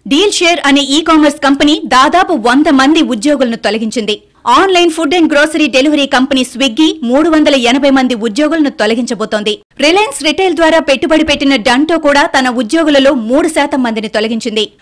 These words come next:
రైడ్ సర్వీస్ కంపెనీ Ola కూడా ఇటీవల నూట ముప్పై నుంచి రెండు వందల మంది ఉద్యోగులను తొలగించింది.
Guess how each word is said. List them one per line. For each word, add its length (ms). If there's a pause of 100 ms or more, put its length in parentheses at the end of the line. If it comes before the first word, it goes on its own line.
(140)
రైడ్ 300
సర్వీస్ 380
కంపెనీ 400
Ola 420
కూడా 340
ఇటీవల 380
నూట 320
ముప్పై 300
నుంచి 320
రెండు 300
వందల 260
మంది 240
ఉద్యోగులను 520
తొలగించింది. 600